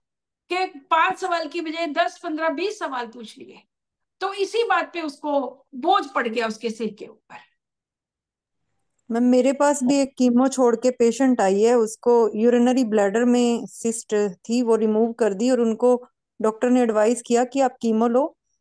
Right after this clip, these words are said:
Speaker 2: but उसने कीमो बीच में छोड़ दी। उसने ये बोला कि "कीमो करवाने से तो मेरी problem और बढ़ जाती है, इसलिए मैं
Speaker 1: हम्म।
Speaker 2: कीमो नहीं करवाना चाहती।"
Speaker 1: हाँ, तो क्या बनेगा ये?
Speaker 2: मैम,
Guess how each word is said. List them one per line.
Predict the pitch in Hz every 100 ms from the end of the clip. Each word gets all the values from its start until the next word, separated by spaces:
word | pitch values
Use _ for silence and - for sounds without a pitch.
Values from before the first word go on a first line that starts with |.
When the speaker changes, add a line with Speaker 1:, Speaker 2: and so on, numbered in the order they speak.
| _ 233
Speaker 2:
but | 254
उसने | 269 269 269
कीमो | 262 247 269
बीच | 240 254 269
में | 269
छोड़ | 254 214 208
दी। | 254
उसने | 247 247
ये | 247 262
बोला | 240 226 226
कि | 254 262
"कीमो | - 240 240
करवाने | 262 247 226 220 233
से | 240
तो | 240
मेरी | 226 220
problem | 233 220 202 214 226
और | 214 226
बढ़ | 208 185
जाती | 170 165 - 180
है, | 160 _ _ _ 247
इसलिए | 247 269 269
मैं | 226
Speaker 1:
हम्म। | 190
Speaker 2:
कीमो | 214 202
नहीं | 196
करवाना | - - 175 165 160
चाहती।" | 160 165 160 156 - _ _ _ _ -
Speaker 1:
हाँ, | 240 220
तो | 226
क्या | 277 330 359
बनेगा | 349 262 233
ये? | 226 226 392 - _ _ _ _ _ _ _ _ _ _ _
Speaker 2:
मैम, | 220